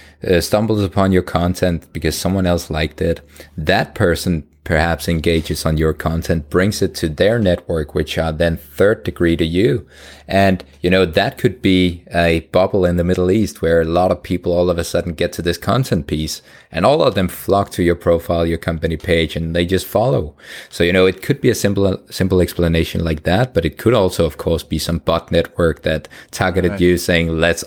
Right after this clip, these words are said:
Speaker 1: all follow, uh, Jordan Paris," because
Speaker 2: Problem
Speaker 1: for
Speaker 2: is they
Speaker 1: whatever
Speaker 2: don't
Speaker 1: reason.
Speaker 2: engage.
Speaker 1: No, no, I know, I know, I know. Um, but, uh, but that could be an explanation still.
Speaker 2: Yeah.
Speaker 1: Did you look into who these people are?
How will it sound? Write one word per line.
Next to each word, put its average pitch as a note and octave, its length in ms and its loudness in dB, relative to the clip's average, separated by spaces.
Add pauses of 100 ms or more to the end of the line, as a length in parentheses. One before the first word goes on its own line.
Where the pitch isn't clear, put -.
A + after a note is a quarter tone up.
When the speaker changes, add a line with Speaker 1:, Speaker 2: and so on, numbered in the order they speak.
Speaker 1:
all F#2 260 4
follow, E2+ 540 0
uh, D#2+ 160 -2
Jordan E2 280 -4
Paris," G2 380 -2
because - 640 -8
Speaker 2:
Problem A3+ 300 0
Speaker 1:
for G3 80 0
Speaker 2:
is D#2 40 -2
they A2+ 100 0
Speaker 1:
whatever C3+ 180 0
Speaker 2:
don't A#2 100 -4
Speaker 1:
reason. A#2+ 240 -2
Speaker 2:
engage. E2 280 -8 (580)
Speaker 1:
No, F2+ 100 2
no, G2 100 4
I F#2 120 2
know, F2+ 260 4
I D#2+ 80 -4
know, D#2 320 -4
I D2+ 100 -4
know. D2 200 -6 (280)
Um, D#2 380 -2
but, D#2 220 -2
uh, D2+ 300 0 (360)
but D#2 140 -4
that G2 180 0
could G#2+ 160 0
be G2 100 2
an E2+ 80 2
explanation D#2+ 600 -4
still. D2+ 380 -6 (340)
Speaker 2:
Yeah. B2 200 0
Speaker 1:
Did F#2 100 0
you F#2 80 4
look F#2+ 120 2
into G#2 300 2
who A#2 140 4
these A2 160 2
people F#2 340 0
are? B2+ 240 -2